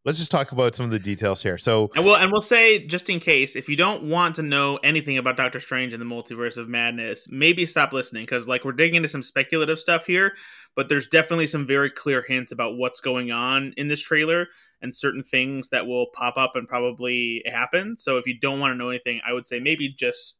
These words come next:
Speaker 2: just go away at this point.
Speaker 1: Yeah. That said, we're not gonna be relaying anything that has leaked or anything like that.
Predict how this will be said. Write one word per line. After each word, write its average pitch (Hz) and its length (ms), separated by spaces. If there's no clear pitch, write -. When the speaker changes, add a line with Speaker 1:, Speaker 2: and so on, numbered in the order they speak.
Speaker 2:
just - 240
go 123 160
away 117 260
at 95 100
this - 140
point. - 240
Speaker 1:
Yeah. - 200
That 180 180
said, 160 160
we're 131 120
not 135 200
gonna 131 160
be 120 160
relaying 117 460
anything 104 880
that 104 200
has 98 420
leaked 98 300
or 90 100
anything 87 300
like 82 180
that. - 220